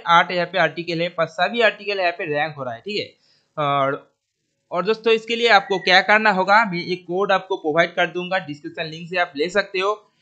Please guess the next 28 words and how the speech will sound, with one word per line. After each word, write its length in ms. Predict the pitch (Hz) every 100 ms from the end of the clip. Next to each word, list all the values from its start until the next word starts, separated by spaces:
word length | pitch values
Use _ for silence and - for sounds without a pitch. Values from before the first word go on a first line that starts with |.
| _
यहाँ 140 | 170 170
पे 180 | 190 160
देखिए 280 | 165 175
दोस्तों, 360 | 175 170 - 190
ये 120 | 156 170
वाला 220 | 165 170
जो 120 | 170
कोड 280 | 165 156 165
है, 100 | 165
पूरा 260 | 180 156 160
का 120 | 165
पूरा, 340 | 160 160 175 190 - -
पूरा 180 | 165 180
आपको 300 | 165 - 170
कॉपी 300 | 143 135 165
कर 120 | 147
लेना 240 | 135 123 110
है, 160 | 95 _ _ _ _ - - - - - - - - - - - -
यहाँ 180 | 190 185
से 180 | 214 233
यहाँ 260 | 226 180 175
तक 260 | 208 208 -
पूरा 180 | 175 175
का 120 | 190
पूरा 260 | 175 170 185
आपको 300 | 170 - 175
यहाँ 180 | 170 156
पे 160 | 156